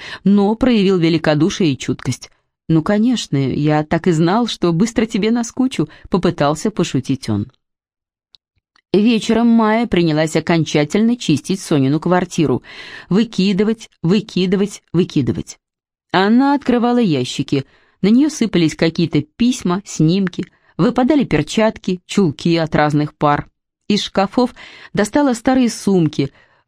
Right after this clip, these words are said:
всё то, что не выбросила в самом начале и не отдала Зухре. Выкинула почти все свои вещи. «Всё надо освободить, сдадим. Будет мой персональный доход.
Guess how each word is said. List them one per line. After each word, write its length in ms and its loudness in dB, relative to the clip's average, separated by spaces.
всё 240 0
то, 220 0
что 220 0
не 140 4
выбросила 540 0
в 40 -10
самом 340 0
начале 540 0
и 220 0
не 140 2
отдала 360 0
Зухре. 520 0
Выкинула 540 2
почти 400 -2
все 240 -4
свои 380 0
вещи. 480 -4
«Всё 380 0
надо 320 2
освободить, 800 0
сдадим. 560 0
Будет 520 0
мой 160 2
персональный 640 0
доход. 560 -4